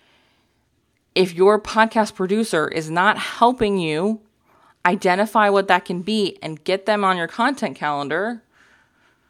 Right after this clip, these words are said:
you need to be doing it, and or you need to be working with someone who does. If your podcast producer or podcast agency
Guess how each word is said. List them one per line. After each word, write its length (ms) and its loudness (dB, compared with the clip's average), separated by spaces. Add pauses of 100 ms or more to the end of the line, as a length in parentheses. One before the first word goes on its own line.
(380)
you 240 2
need 160 2
to 80 -4
be 100 -2
doing 320 0
it, 300 -4 (120)
and 280 0
or 260 6
you 160 0
need 220 0
to 60 -8
be 100 0
working 260 -2
with 100 -8
someone 200 -8
who 80 -6
does. 340 -8 (420)
If 160 0
your 200 4
podcast 760 0 (280)
producer 540 -2
or 160 -2
podcast 680 0
agency 600 -8